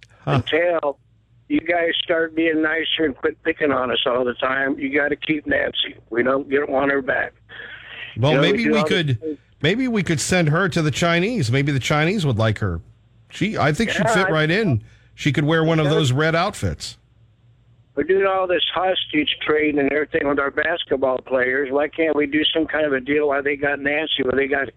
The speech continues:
Speaker 2: keep her until they straighten up?
Speaker 1: Well,
Speaker 2: You know,
Speaker 1: maybe,
Speaker 2: they gotta
Speaker 1: maybe Russia would like, uh, Nancy Pelosi. I mean, you did see her in that, uh, bikini.
Speaker 2: Yeah, she's a hottie, man. I tell you what, her, that could be a, a good centerfold,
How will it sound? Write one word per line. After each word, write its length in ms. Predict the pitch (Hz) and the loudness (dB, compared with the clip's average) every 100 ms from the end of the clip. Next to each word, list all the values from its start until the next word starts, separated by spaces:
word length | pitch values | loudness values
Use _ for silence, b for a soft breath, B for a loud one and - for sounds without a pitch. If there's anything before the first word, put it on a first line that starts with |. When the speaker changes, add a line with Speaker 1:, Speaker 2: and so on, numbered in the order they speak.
| - | -4
Speaker 2:
keep 220 | 180 - | -4 0
her 220 | 131 139 | 0 0
until 320 | 123 147 143 | 0 0 0
they 100 | 135 - | 0 -2
straighten 380 | - 147 147 151 | -2 -2 0 -2
up? 200 | 143 - _ - B B B B B B - | -2 -6 _ -20 B B B B B B -4
Speaker 1:
Well, 120 | 131 | 0
Speaker 2:
You 60 | 170 | 2
know, 100 | 160 | 2
Speaker 1:
maybe, 120 | 175 | 2
Speaker 2:
they 60 | 175 | 2
gotta 140 | 156 | 2
Speaker 1:
maybe 200 | 170 214 | 2 2
Russia 440 | 170 160 262 - 151 | 0 0 0 0 0
would 180 | 117 107 | 2 2
like, 300 | 107 104 113 | 0 0 0
uh, 80 | 101 | 2
Nancy 360 | 101 98 98 | 2 0 -2
Pelosi. 560 | - 98 92 85 69 55 | -2 0 0 -2 -6 -2
I 100 | 107 | 2
mean, 340 | 123 135 135 113 B B B | 4 4 2 -2 B B B
you 140 | 120 | 2
did 240 | 135 185 180 | 4 2 0
see 220 | - 190 | 0 2
her 160 | 214 170 | 2 4
in 100 | 151 | 4
that, 300 | 151 131 143 | 2 2 2
uh, 100 | 135 | 2
bikini. 560 | 123 - 220 226 139 - - _ _ _ _ _ _ _ _ _ - - - - | 0 0 0 0 -2 -6 -20 _ _ _ _ _ _ _ _ _ -20 -20 -12 -2
Speaker 2:
Yeah, 280 | 123 208 214 | 0 2 0
she's 180 | - 175 | 0 0
a 40 | 185 | 0
hottie, 380 | 131 156 196 131 | 0 -2 -2 -2
man. 160 | 123 | 0
I 100 | 135 143 | -2 -2
tell 180 | 156 165 | 0 2
you 140 | 170 | 2
what, 220 | 160 185 135 | 2 0 0
her, 360 | 139 156 143 B B | 0 0 -2 B B
that 140 | 143 | -4
could 200 | - 147 | -2 -2
be 120 | 147 147 151 | 0 2 2
a, 420 | 143 123 110 107 | 0 -2 -6 -8
a 40 | 117 | -4
good 220 | 139 143 - | -2 0 0
centerfold, 480 | 160 160 - 123 113 | 0 0 0 0 0